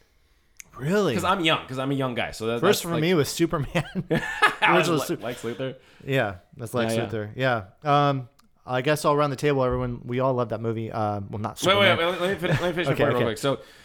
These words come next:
Speaker 2: so, like, when I was watching, when they crashed their planes, like, that's when it felt, I,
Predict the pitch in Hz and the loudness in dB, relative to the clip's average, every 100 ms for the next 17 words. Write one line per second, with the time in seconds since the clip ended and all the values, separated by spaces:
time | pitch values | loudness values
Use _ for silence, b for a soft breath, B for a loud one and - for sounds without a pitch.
0 | B - 156 151 139 - 131 143 147 139 | B 2 4 2 0 -6 -2 0 0 -2
1 | 123 139 147 139 135 - 156 180 151 135 | 0 -2 0 -2 -2 -2 -2 -2 -4 -6
2 | 127 135 120 95 95 90 - 110 - 117 | -4 -4 -6 -8 -10 -10 -6 -6 -6 -8
3 | 107 - - 101 98 95 - _ - | -8 -10 -8 -6 -4 -6 -8 _ -16